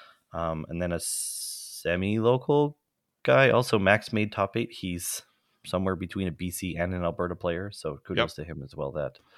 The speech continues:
Speaker 1: represented, um, Alberta as well. So it was, it was super cool to watch them, uh, see them perform well and do good. Um, we're, we're all pretty happy about that. I think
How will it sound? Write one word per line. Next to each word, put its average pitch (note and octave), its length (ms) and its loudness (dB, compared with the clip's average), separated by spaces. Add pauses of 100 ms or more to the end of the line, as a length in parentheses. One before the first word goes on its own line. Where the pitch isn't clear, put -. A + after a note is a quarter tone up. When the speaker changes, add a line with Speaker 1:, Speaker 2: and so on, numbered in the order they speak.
(440)
Speaker 1:
represented, D#2 680 -4 (840)
um, D#2+ 420 -10 (280)
Alberta C#2+ 340 -2
as C#2 120 -8
well. A1 280 -4 (360)
So - 420 -10 (140)
it G#2+ 60 2
was, G#2 260 2
it A#2 80 2
was G#2+ 140 2
super G2+ 200 -2
cool G2+ 180 0
to F#2 80 2
watch F2 320 2
them, E2 460 0 (800)
uh, D2+ 140 -6
see - 200 -8
them D#2+ 180 -4
perform D#2 380 -10
well D2 240 -6
and D2+ 220 -12 (380)
do C#2+ 140 -12
good. D2 260 -8 (220)
Um, G1+ 360 -18 (580)
we're, - 180 -12 (120)
we're D#2+ 200 -6
all D#2 240 -4
pretty D#2+ 200 -10
happy D2+ 240 -10
about D#2+ 220 -6
that. D2 240 -4
I D3+ 120 2
think - 360 -6